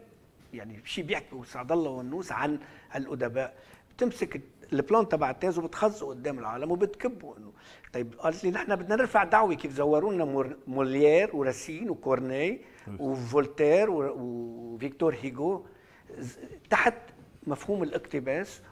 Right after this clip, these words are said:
Speaker 1: واللبناني والتعريب، حتى، حتى"
Speaker 2: بتسميهم هيك ولا الانتحال بلبنان بينتحلوهم ربما؟
Speaker 1: هيدي سرقة.
Speaker 2: سرقة.
Speaker 1: هي سرقة
Speaker 2: قرصنة.
Speaker 1: وتزوير. هي قرصنة. أنت اسمك روبير فرنجي، ما فيني سميك طلال درجاني.
Speaker 2: مم.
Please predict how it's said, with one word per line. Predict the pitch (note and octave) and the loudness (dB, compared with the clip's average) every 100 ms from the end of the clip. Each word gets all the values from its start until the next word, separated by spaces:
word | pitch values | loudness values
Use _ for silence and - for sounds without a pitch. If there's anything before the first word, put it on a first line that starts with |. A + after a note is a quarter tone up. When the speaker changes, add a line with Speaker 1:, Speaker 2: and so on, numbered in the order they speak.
| - | -2
Speaker 1:
واللبناني | E3+ - - C#3+ D#3+ D#3 D3 C#3+ G3 A3 | -2 -2 -8 4 4 6 0 0 -2 0
والتعريب، | D3+ D3+ - B2 C3+ G3 | -2 0 0 2 0 0
حتى، | - A#3 - - - - C3 - - - | 2 0 0 -20 -4 -2 -2 -6 -20 -8
حتى" | - - D4 - - - C#3+ - - _ _ _ _ _ _ - | 0 2 2 -2 -20 -2 -2 -2 -16 _ _ _ _ _ _ -16
Speaker 2:
بتسميهم | - B2+ B2 A#2+ | 2 4 4 4
هيك | A#2 D3 | 2 4
ولا | A#2+ A2 | 4 4
الانتحال | A2 A#2+ - A2 - A#2 A2+ G#2+ | 2 -4 -6 -8 -4 -2 -2 -2
بلبنان | G2 F#2 G2+ G2 | -4 -2 -2 -2
بينتحلوهم | G2+ G#2+ - A2 A#2 A#2 A2 | -2 -6 -6 -4 -2 -2 -2
ربما؟ | G2+ G2+ | -2 0
Speaker 1:
هيدي | A2 B2 | 2 0
سرقة. | - A#3+ A#3+ - - - - | 0 0 0 -6 -10 -18 -12
Speaker 2:
سرقة. | - - - - | 0 0 0 -4
Speaker 1:
هي | F#3 G3 | -2 0
سرقة | - - C3 | -2 6 8
Speaker 2:
قرصنة. | E3+ D3+ A3 | 8 4 2
Speaker 1:
وتزوير. | B3 G#3+ - - - | 2 0 -4 -12 -4
هي | F3 | -2
قرصنة. | A3+ A#3+ F#3 C#3+ A2+ - - C4 | -2 -2 -2 -4 -4 -16 -8 -2
أنت | D4 - | 0 0
اسمك | A3 - G#3+ - | -4 0 0 0
روبير | D3+ F#3 F#3+ | 0 0 0
فرنجي، | D#3 C#3+ C3 D#3 C#3 | -2 -4 -6 -6 0
ما | G#3+ | 0
فيني | C#4+ A#3 | 0 -2
سميك | F#3 E3 D#3 | -2 -2 -2
طلال | C#3+ D3 C3+ | 0 0 0
درجاني. | B2 A2 B2 A#2+ A2+ | -6 -4 -6 -6 -8
Speaker 2:
مم. | F#2+ F2+ | -10 -8